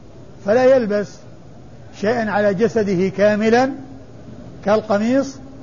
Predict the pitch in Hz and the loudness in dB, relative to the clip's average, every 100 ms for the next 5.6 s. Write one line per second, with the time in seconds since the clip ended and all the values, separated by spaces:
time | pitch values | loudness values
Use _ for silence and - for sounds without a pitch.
0 | - - - - - - - - 185 180 | -20 -20 -20 -20 -20 -20 -20 -18 -6 0
1 | 220 254 240 233 240 - - - - - | 2 4 6 4 2 -4 -20 -20 -20 -20
2 | - - - - 180 190 226 214 196 175 | -20 -20 -20 -12 -4 0 2 2 0 -4
3 | - - - - - - - - 180 262 | -8 -18 -20 -20 -20 -20 -20 -12 0 2
4 | 226 220 196 240 240 226 208 214 220 214 | 2 -2 -2 -2 -2 -2 -2 -2 -2 -4
5 | 220 214 214 220 196 | -2 2 2 2 0